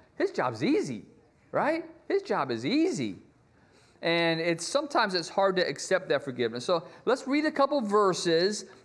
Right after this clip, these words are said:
and then deal with some practical things. First Corinthians chapter ten, twelve through thirteen. First Corinthians chapter ten, verses twelve through thirteen says this, "Therefore let him who thinks he stand take heed lest he fall.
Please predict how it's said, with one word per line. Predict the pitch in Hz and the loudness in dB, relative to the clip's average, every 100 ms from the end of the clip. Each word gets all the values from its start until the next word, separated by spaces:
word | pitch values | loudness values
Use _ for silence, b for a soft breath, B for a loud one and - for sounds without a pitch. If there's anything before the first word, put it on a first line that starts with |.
| - | -2
and | 175 | 0
then | 180 | 0
deal | 160 202 | 0 2
with | 220 190 | 2 2
some | 180 | -2
practical | 170 190 165 165 - 127 | -2 0 0 0 -6 -4
things. | 117 107 104 | -4 -4 -2
First | 247 277 | -2 -2
Corinthians | - 220 214 190 170 | -2 -2 0 -2 0
chapter | - 165 151 | 0 0 0
ten, | 143 - 175 139 120 120 B B B | -6 -2 0 0 0 -4 B B B
twelve | - 151 156 156 | -4 2 2 0
through | - 143 | -2 -2
thirteen. | 143 131 131 - 104 87 85 | 0 -2 -2 -8 -10 -10 -4
First | 175 - | -4 -2
Corinthians | - 214 214 214 | -2 -4 -2 -2
chapter | 208 190 185 | 0 -2 -2
ten, | 180 - 143 127 123 123 B B B - | -6 -4 -2 -2 -4 -6 B B B -4
verses | 143 135 127 | -2 -2 -6
twelve | - - 147 165 | -8 0 0 0
through | 165 165 | -2 -4
thirteen | 165 147 147 123 123 | -2 -4 -2 -4 -2
says | 123 110 95 | -2 -2 -2
this, | 92 85 - - _ _ _ _ _ _ _ _ _ b b b b b | -6 -6 -14 -18 _ _ _ _ _ _ _ _ _ b b b b b
"Therefore | 127 170 247 262 233 196 | -2 2 2 2 2 2
let | 170 147 | 2 0
him | 139 240 208 | -2 -2 0
who | 190 | 0
thinks | 143 - - 247 294 311 - | -2 -4 -2 0 0 -4 -6
he | 170 | -6
stand | 143 - - 202 214 220 214 | -4 -8 -4 -2 0 0 -2
take | - 151 139 | -2 -2 -2
heed | - 208 220 226 208 | -6 -4 -2 -4 -2
lest | 151 160 175 - | 0 2 0 -6
he | 165 | -8
fall. | 151 - 117 92 80 - | -6 0 0 0 -4 -16